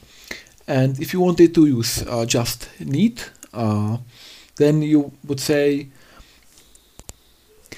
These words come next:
"Need you to make so much fun out of it." Uh, so, um, in the first case, um,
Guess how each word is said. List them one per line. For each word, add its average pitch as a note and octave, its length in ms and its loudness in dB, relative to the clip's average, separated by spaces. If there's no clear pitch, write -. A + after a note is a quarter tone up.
"Need F3+ 320 8
you B2+ 360 6
to D#3 160 -2
make C#3+ 300 -2
so E3 360 -6
much F#3+ 240 -4
fun D3+ 400 -2
out G#2 240 -2
of F3+ 140 2
it." D3 280 -4
Uh, C3 180 2
so, E3 400 4
um, A#2 500 2
in D#3+ 140 -4
the D#3+ 80 4
first - 340 2
case, D3 680 2
um, B2 600 -4